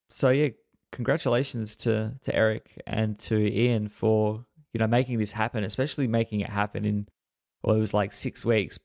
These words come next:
between when they sort of first started speaking about it and when the conference happened. So great job,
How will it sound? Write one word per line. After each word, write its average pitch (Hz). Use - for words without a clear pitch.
between 110
when 107
they 107
sort -
of 104
first 113
started 110
speaking 113
about 107
it -
and 104
when 110
the 107
conference 104
happened. 104
So 110
great 123
job, 123